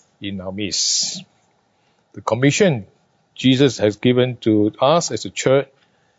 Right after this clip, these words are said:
is to go and make disciples of all nations. And toward the end, he will say, "He will be with us till the end of the world."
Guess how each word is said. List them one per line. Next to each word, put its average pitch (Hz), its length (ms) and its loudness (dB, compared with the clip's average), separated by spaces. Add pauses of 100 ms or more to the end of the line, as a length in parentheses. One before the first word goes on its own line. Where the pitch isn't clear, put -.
(160)
is - 160 -6
to 107 80 -2
go 143 500 4
and 107 160 0
make 127 200 -4
disciples 139 760 2
of 107 180 -4
all 117 280 4
nations. 165 960 0 (1400)
And 101 380 -6 (240)
toward 120 240 4
the 117 180 -6
end, 139 280 2
he 117 120 -4
will 107 100 2
say, 143 640 4 (640)
"He 113 200 4
will 110 180 4
be 110 140 2
with 101 180 -2
us 123 360 4 (120)
till 110 260 2
the 95 160 -6
end 113 520 2
of 98 100 -18
the 92 140 -10
world." 95 380 0